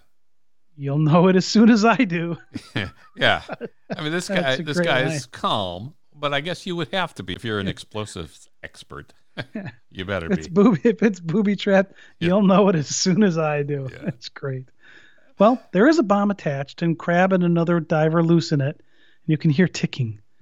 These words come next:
Speaker 2: Mm.
Speaker 1: And they drag this tethered bomb ashore. Now, remember, Crabb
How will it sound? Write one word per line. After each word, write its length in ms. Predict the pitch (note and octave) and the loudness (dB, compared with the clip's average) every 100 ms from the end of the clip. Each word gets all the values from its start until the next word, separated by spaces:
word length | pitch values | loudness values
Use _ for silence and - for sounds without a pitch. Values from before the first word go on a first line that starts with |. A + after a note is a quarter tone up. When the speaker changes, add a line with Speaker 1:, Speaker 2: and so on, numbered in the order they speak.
| - | -20
Speaker 2:
Mm. 160 | D3 D3 | -8 0
Speaker 1:
And 100 | D3 | 2
they 80 | |
drag 460 | C#3+ - D#3+ F#3+ F#3+ | 2 4 6 6 4
this 220 | F#3 - | 0 -2
tethered 440 | - - E3+ E3 C#3+ | -6 -6 -2 -2 -2
bomb 400 | D3+ D3+ D3 D3 | -2 0 0 -2
ashore. 680 | C3 - A#3+ G#3 C3 B2+ - _ _ _ _ _ _ _ G3+ | -4 0 4 4 2 -4 -12 _ _ _ _ _ _ _ 0
Now, 120 | F#3+ | 4
remember, 380 | F#3+ A3+ D4+ B3 | 6 8 6 2
Crabb 640 | - - - G3+ A3+ A3 | -4 -14 -2 2 2 0